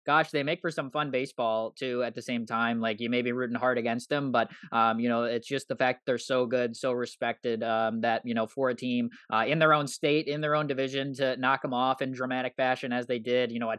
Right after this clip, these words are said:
dominant Game Seven win. I think we were definitely thinking that one was gonna be tight, um, given how the series had unfolded so far, but, um, really a, a start to close dominant game, and you said it, Adolis Garcia, without a doubt, the star of the show.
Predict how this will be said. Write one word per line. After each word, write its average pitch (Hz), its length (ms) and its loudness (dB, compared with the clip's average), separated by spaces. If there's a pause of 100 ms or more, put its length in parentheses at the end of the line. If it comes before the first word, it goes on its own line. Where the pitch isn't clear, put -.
dominant 131 440 0
Game 131 200 -6
Seven 123 320 -4
win. 127 180 0
I 120 80 -2
think 127 220 -6
we 120 100 -2
were 123 80 -2
definitely 120 320 -2
thinking 117 320 -4
that 117 140 -2
one 120 120 -2
was 113 140 -6
gonna 117 160 -4
be 107 120 -8
tight, 131 340 2 (260)
um, 110 220 0
given 113 200 -2
how 117 140 0
the 107 100 -6
series 120 340 -4
had 113 80 -4
unfolded 113 440 -4
so 110 220 -6
far, 110 320 -2
but, 110 160 0 (200)
um, 104 220 -4
really 123 260 4
a, 113 280 0
a 113 80 -4
start 131 320 0
to 127 40 -10
close 120 300 -2
dominant 117 380 -2
game, 113 260 -2
and 110 100 -4
you 110 80 -2
said 113 240 -2
it, 110 120 -2
Adolis 113 400 -2
Garcia, 113 400 -4
without 110 280 -2
a 110 60 -4
doubt, 104 200 -6
the 120 60 -14
star 110 220 -8
of 104 60 -8
the 113 80 -10
show. - 280 -12